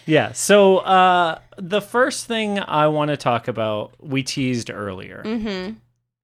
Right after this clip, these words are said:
Speaker 1: And it just felt right to bring it up again now. Hector's kids were so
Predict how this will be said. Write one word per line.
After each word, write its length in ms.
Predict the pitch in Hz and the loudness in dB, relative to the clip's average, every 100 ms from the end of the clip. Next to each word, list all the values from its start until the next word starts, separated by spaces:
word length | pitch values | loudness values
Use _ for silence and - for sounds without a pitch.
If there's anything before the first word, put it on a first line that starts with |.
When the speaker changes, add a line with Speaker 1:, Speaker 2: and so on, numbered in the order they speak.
| _ 160 | _ -6
Speaker 1:
And 80 | 139 | -4
it 80 | 147 | 0
just 200 | 180 - | -2 2
felt 220 | 180 160 | 4 4
right 220 | 147 127 | 4 2
to 100 | 127 | 0
bring 200 | 113 123 | 2 4
it 80 | 117 | 4
up 140 | 107 110 | 2 0
again 300 | 101 98 92 | 0 -2 -2
now. 220 | 87 - _ _ _ _ _ _ _ _ _ _ _ | -8 -16 _ _ _ _ _ _ _ _ _ _ _
Hector's 760 | 117 165 - - 220 220 196 - | -2 0 0 4 4 4 0 -8
kids 680 | - 175 139 104 - - - _ _ _ - | -6 0 0 0 -8 -18 -18 _ _ _ -4
were 300 | 139 160 151 | 0 0 0
so 960 | - - 156 143 143 139 135 143 135 | -4 -2 4 6 8 6 4 0 -4